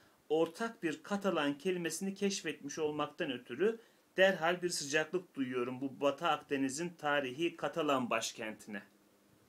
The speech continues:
La Rambla'ymış ismi de şehrin. Tersane kelimesi bizim dilimize geçtiği gibi İspanyollara, Katalanlara da geçmiş demek, İtalyanlara falan vesaire. Onlar da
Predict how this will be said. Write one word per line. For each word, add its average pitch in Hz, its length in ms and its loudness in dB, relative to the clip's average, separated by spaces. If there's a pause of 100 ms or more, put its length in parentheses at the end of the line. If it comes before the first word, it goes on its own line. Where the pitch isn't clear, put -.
(400)
La 135 180 2
Rambla'ymış 120 680 2
ismi - 360 -10
de 101 120 -10 (1200)
şehrin. 127 560 -8 (1000)
Tersane 147 540 0
kelimesi 113 600 -6
bizim 135 300 -4
dilimize 135 340 0
geçtiği 131 460 -6
gibi 131 240 -6
İspanyollara, 135 800 -2
Katalanlara 139 680 0
da 120 40 0
geçmiş 104 460 -6
demek, 107 260 -10
İtalyanlara 113 600 -6
falan 107 320 -10
vesaire. 104 560 -4 (720)
Onlar 151 440 2
da 98 220 0